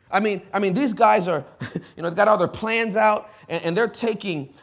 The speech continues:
uh, painstaking action in detail, strat-, strategizing how they're gonna move in.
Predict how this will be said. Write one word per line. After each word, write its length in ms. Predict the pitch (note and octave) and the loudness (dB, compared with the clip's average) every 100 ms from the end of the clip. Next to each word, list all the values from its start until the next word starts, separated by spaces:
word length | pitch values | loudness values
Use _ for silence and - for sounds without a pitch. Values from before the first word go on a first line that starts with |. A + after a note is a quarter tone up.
| _ | _
uh, 300 | D#3+ D3 - | 0 2 0
painstaking 1160 | - - A#3+ A#3 G#3 - - A#3+ A3 G#3+ E3+ C#3 - _ | -8 -8 -6 -6 -8 -10 -8 -6 -6 -6 -6 -8 -14 _
action 400 | G#3 A3+ - G#3 | 2 2 -2 -6
in 160 | F#3 D3 | -6 -6
detail, 680 | B2 B3 G3 G#3+ F3+ C#3+ - - | -4 -4 -4 -2 -2 -2 -6 -16
strat-, 720 | - - - B3+ A#3+ G3 - | -16 -14 -2 4 4 2 -6
strategizing 760 | - - B3 B3 F3+ G3 F3+ E3 | -12 0 2 2 0 0 -2 -6
how 280 | D3+ A#3 A#3 | 0 2 2
they're 120 | G#3 | 2
gonna 180 | G#3 G3+ | -2 -2
move 320 | F#3 A3+ F#3 | -4 -4 -4
in. 260 | A3 G#3 | -4 -4